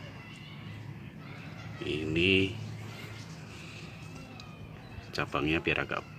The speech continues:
besar dikit, ini agak besar dikit nanti. Nah, ini yang di atas nih, ini nanti buat mahkota nih di atas nih,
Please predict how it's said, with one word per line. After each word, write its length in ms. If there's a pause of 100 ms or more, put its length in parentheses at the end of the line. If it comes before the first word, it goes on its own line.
(100)
besar 300
dikit, 320 (1400)
ini 80
agak 240
besar 160
dikit 400
nanti. 400 (1600)
Nah, 240
ini 160
yang 80
di 160
atas 320
nih, 160 (1300)
ini 160
nanti 80
buat 240
mahkota 480
nih 160
di 80
atas 320
nih, 120